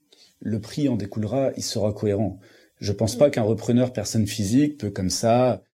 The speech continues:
arriver en disant, « Je reprends une entreprise de deux cents personnes, pas de problème. » Non. À sa taille humaine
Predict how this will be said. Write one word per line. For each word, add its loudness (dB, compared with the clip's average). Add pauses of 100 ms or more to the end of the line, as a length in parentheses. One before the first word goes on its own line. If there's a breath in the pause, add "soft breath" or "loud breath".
(200)
arriver 2
en 4
disant, « 2
Je 0
reprends -2
une 2
entreprise -2
de 0
deux 2
cents 0
personnes, 4
pas -2
de -4
problème. » 2
Non. 4 (380 soft breath)
À -14
sa 0
taille 4
humaine 2